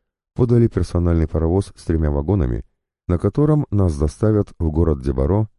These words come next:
Там меня ждёт пересадка на литерный, следующий прямиком в Махикара – неофициальную магическую столицу Эды.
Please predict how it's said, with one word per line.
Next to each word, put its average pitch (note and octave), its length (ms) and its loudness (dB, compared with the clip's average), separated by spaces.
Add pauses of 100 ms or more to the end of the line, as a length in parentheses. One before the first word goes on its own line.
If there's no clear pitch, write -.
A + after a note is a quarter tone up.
(440)
Там C#3+ 240 2
меня C3 240 2
ждёт F#2+ 240 -2
пересадка F#2 560 -2
на E2 120 2
литерный, C#2+ 600 0
следующий C2+ 480 -4
прямиком C#2 480 -2
в B1 80 -6
Махикара – C2 580 -4 (500)
неофициальную B2+ 720 0
магическую D#2+ 600 -2
столицу D2 480 -4
Эды. G#1+ 320 -6